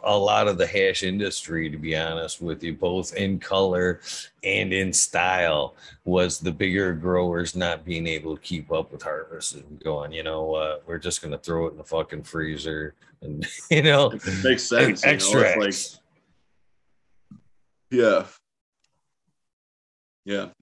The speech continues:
Speaker 2: And I, I, like, I always just did, like, trim and had, like, my processor buddies run trim and stuff like that before, but I never dedicated, like, actual bud to concentrate. And then I was like, "Well, I can get into the solventless thing, like,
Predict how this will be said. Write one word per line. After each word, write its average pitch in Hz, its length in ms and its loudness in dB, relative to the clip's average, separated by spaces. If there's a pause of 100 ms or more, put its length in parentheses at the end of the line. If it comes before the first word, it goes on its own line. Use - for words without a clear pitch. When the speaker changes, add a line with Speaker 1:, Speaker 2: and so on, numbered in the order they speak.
Speaker 2:
And 113 180 4
I, 117 60 6 (100)
I, 120 60 2
like, 131 200 4
I 147 120 6
always 117 280 4
just 110 180 -2
did, 113 160 0
like, 98 200 -2
trim 113 400 0
and 98 100 -2
had, 104 220 0
like, 95 240 -2 (280)
my 104 240 -2 (240)
processor 101 560 0
buddies 98 320 0
run 98 280 -2
trim 101 320 -2
and 95 100 -4
stuff 98 240 -2
like 90 160 -2
that 98 320 0
before, 95 640 0 (640)
but 98 80 -4
I 113 100 2
never 113 260 2
dedicated, 98 760 -2
like, 87 300 -8 (360)
actual 98 380 -4
bud 92 460 -2 (180)
to 87 140 -8
concentrate. 82 800 -6 (1200)
And 101 80 -10
then 101 80 0
I 101 100 0
was 98 120 -4
like, 90 200 -2
"Well, 95 120 -2
I 117 100 6
can 123 180 -2
get 104 140 0
into 107 160 2
the 92 120 -6
solventless 98 640 0
thing, 101 240 -4
like, 90 280 -6